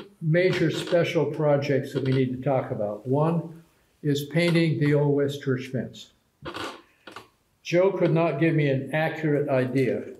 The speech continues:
but I looked at how many hours of volunteer time we had painting the Robinson fence. And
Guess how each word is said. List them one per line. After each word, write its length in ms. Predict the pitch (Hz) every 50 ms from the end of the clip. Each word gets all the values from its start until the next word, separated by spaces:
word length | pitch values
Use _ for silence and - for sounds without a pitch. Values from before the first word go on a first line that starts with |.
| - - - _ _ _ _ -
but 200 | 131 113 - - -
I 240 | 135 135 143 156 151
looked 420 | 147 143 147 156 147 - - 147
at 140 | 135 - -
how 180 | - 147 147
many 240 | 143 143 139 143 139 143
hours 600 | 139 143 147 143 147 143 135 139 - - - -
of 100 | - 113
volunteer 760 | - 131 139 143 147 147 143 139 - - - 160 156 151 139 -
time 460 | - - 135 127 117 117 117 117 117
we 200 | 123 131 131 127
had 540 | - 139 143 143 131 120 113 110 - - - - _
painting 580 | - - 156 156 147 139 135 135 127 127 - -
the 80 | - 117
Robinson 680 | 120 131 139 156 160 151 151 139 123 - 131 117 110 107
fence. 500 | - 113 101 95 - - - - - - _ _ _ _ _ _ _ _ _ _ _ _ _ _ _ _ _ _ _ _ _ _ _ _ _ _ _ _ _ _ - -
And 280 | 135 135 131 127 123